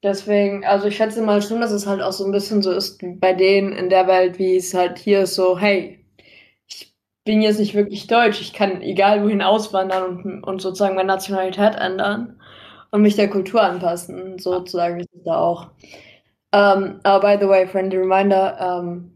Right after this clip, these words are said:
Aang hatte immer Tenzin am liebsten, weil er n-, er no-, weil er nämlich Luftbändiger war und hat Tenzin von Anfang an so gesagt, so, "Hey, du bist,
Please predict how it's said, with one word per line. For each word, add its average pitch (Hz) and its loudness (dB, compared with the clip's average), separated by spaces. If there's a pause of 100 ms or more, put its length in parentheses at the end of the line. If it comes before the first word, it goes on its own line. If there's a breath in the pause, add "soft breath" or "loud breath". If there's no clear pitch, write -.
(280)
Aang 226 4
hatte 220 2
immer 214 2
Tenzin 214 2
am 190 0
liebsten, 208 0
weil 196 2 (240)
er 196 4
n-, 190 2 (140)
er 196 4
no-, 196 2
weil 185 6
er 185 4
nämlich 185 -4
Luftbändiger 208 4
war 208 4
und 196 -6
hat 190 0 (340)
Tenzin 196 0
von 185 -4
Anfang 202 0
an 196 -4 (480 soft breath)
so 190 2
gesagt, 185 2
so, 190 -2
"Hey, 208 0 (420 soft breath)
du 226 0
bist, - 0